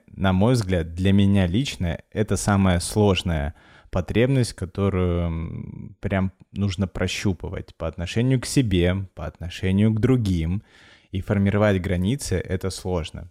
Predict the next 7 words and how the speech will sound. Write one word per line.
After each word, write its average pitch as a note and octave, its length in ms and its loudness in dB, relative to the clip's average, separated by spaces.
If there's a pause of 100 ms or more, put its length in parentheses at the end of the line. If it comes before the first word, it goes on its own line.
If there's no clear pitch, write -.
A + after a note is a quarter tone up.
причем F#2 360 -4
как - 220 -8
и - 160 -6
физические, G2 1040 -2 (380)
так G#2 300 -2 (140)
и G2 320 4
эмоциональные. F#2+ 1080 2